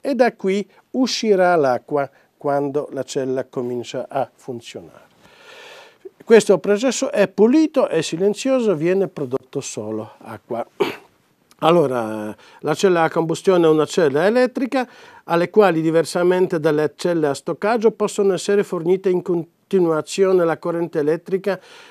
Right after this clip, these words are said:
eh, e può essere prodotta all'infinito. Eh, eh, allora,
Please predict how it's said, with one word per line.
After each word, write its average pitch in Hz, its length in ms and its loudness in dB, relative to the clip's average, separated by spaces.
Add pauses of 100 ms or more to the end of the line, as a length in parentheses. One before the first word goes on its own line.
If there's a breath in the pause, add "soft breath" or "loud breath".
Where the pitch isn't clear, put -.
(120)
eh, 156 320 4
e 185 260 -2 (140)
può 202 220 4
essere 156 500 2
prodotta 135 460 -4
all'infinito. 110 640 -12 (1000 soft breath)
Eh, 110 400 -10
eh, 113 480 -8
allora, 120 440 -4